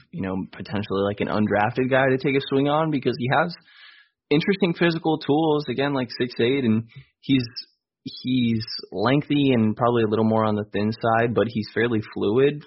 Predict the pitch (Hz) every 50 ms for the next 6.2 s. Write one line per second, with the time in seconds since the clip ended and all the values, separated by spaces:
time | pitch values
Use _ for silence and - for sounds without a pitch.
0 | - - 156 147 135 143 143 143 147 147 - - 135 139 143 143 135 135 143 143
1 | 147 151 143 - 113 110 110 113 - - - - _ - 113 107 107 - - 113
2 | 104 - - - 110 104 104 - - - - - 160 160 160 151 143 - - -
3 | 110 104 104 104 98 - - _ _ _ _ _ _ - - - - - - 127
4 | 120 107 104 131 151 151 - - 139 - 117 110 101 - - _ - 110 107 110
5 | 120 123 - 123 113 117 117 113 107 107 - _ _ _ _ _ - 73 76 107
6 | 110 - -